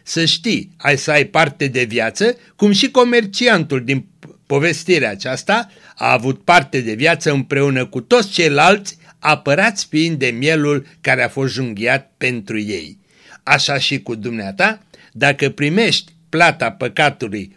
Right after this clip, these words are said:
plătită de Domnul Iisus Hristos, din pricina Lui și prin ceea ce a făcut El, Rămâi în viață și capeți o nouă identitate, aceea de copil al lui Dumnezeu.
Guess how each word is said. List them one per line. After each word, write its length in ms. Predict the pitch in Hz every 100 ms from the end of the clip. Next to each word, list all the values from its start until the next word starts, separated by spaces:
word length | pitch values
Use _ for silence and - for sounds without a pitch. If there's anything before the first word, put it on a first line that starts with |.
| _
plătită 520 | 139 139 175 165 139
de 140 | 131 123
Domnul 380 | 151 156 131
Iisus 360 | 120 - 135 -
Hristos, 580 | 110 101 - 196 202 - - _
din 300 | 117 170 165
pricina 600 | 135 214 196 208 165 135
Lui 340 | 127 190 233 - -
și 240 | - - 151
prin 460 | - 165 147 127 - -
ceea 240 | - 160
ce 120 | 156
a 60 | 151
făcut 440 | 143 135 139 123
El, 280 | 165 208 196 - _
Rămâi 440 | 139 143 143 151 135
în 80 |
viață 500 | 113 120 131 202 233 - -
și 180 | - 156
capeți 520 | 175 165 160 143 -
o 140 | - 135
nouă 320 | 160 214 208
identitate, 920 | 160 147 156 139 127 - 165 180 180 180
aceea 460 | 127 - - 165 147
de 220 | 143 139
copil 600 | - 107 - 180 190 196
al 300 | - 135 117
lui 200 | 117 151
Dumnezeu. 680 | 117 117 110 104 98 98